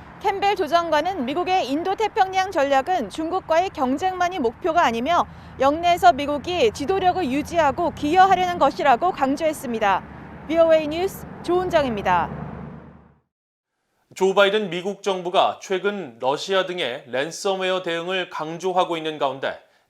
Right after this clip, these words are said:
Speaker 2: 북한의 사이버 역량도 주변국을 위협한다는 지적이 거듭 제기됐습니다.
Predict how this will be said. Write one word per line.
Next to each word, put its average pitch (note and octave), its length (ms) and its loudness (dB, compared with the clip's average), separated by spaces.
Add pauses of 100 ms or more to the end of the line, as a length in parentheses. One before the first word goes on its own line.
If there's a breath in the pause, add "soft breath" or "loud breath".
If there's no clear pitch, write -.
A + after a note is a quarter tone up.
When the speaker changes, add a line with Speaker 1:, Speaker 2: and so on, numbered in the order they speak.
(140)
Speaker 2:
북한의 E3+ 380 -2
사이버 F3 500 0
역량도 D3 680 -6
주변국을 E3+ 760 -6
위협한다는 E3+ 720 -4
지적이 C#3+ 460 -8
거듭 C#3 320 -8
제기됐습니다. A2+ 800 -14